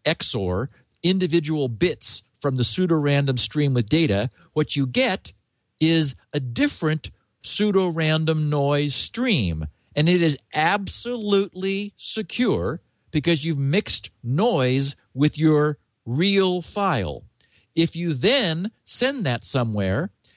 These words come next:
and the recipient can regenerate the same random, that same pseudo-random noise stream and mix that with the encrypted data,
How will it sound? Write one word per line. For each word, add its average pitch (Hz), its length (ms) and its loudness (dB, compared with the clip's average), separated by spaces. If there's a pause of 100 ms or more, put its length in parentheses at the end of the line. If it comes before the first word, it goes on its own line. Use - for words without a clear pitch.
(160)
and 160 240 2
the 156 80 0
recipient 147 880 -2 (320)
can 202 480 2
regenerate 165 920 -2 (200)
the 147 100 0
same 180 580 2
random, 160 760 2
that 143 160 0
same 147 260 0
pseudo-random 170 920 0
noise 139 320 2
stream 123 680 0 (440)
and 170 320 2
mix 175 400 0
that 208 580 -2 (380)
with 156 260 0
the 156 380 2 (480)
encrypted 156 640 0
data, 135 420 2